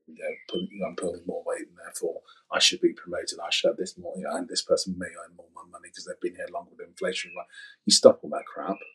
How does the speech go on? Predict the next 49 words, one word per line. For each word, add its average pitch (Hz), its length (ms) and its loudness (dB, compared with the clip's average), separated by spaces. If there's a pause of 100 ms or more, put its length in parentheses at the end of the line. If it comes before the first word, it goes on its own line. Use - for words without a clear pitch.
(1160)
And 104 80 10
get 107 180 12
people 95 180 2
to 92 60 0
start 92 300 2
gelling 92 300 4
as - 100 -10
a 87 60 -12
team. 95 340 8 (240)
Um, 135 400 12 (540)
look, 139 240 12
I - 20 4
mean, 117 220 10
<laughs> - 20 2
I, 135 180 8 (140)
I 110 80 4
would 104 140 2
say 110 240 12
this, - 360 2
but 107 380 10
you 120 80 10
know 120 160 12
what? 113 300 6 (340)
It's 117 240 10
worth 123 300 12
the 104 140 8
upfront 95 420 4 (100)
effort - 320 4
of - 100 -10
getting 90 260 4
to 87 100 -6
know 82 80 -2
your 80 180 -8
team - 320 -2
and 90 180 -4
building 107 400 12
out - 120 -12
those - 280 -2
things, - 380 -4 (480)
because 110 280 10
you 110 160 6
build 131 320 12
that - 200 0
collegiality, 82 720 -4
you 104 260 6
have 113 160 4
fun 107 320 2
at 117 140 6
work. 131 340 2